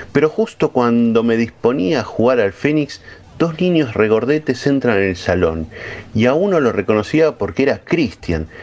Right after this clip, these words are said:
mi amigo de sexto grado al que iba a jugar a la ColecoVision antes de tenerla yo, pero iba a su casa.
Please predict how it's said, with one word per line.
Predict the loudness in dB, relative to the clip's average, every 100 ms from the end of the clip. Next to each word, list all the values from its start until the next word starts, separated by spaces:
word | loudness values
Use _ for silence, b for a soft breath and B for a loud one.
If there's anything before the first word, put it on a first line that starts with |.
| B
mi | 0
amigo | 2 2 2
de | 0
sexto | -2 -2 2
grado | 2 4 2
al | 0
que | -2
iba | 0 0
a | 0
jugar | 0 2 2 2
a |
la | -2 -2
ColecoVision | -2 0 0 0 -2 -2
antes | 0 0
de | -2
tenerla | 0 0 2 0
yo, | 0 -2
pero | 0 0
iba | 0
a | 0
su | -2
casa. | -2 -4 -4 -8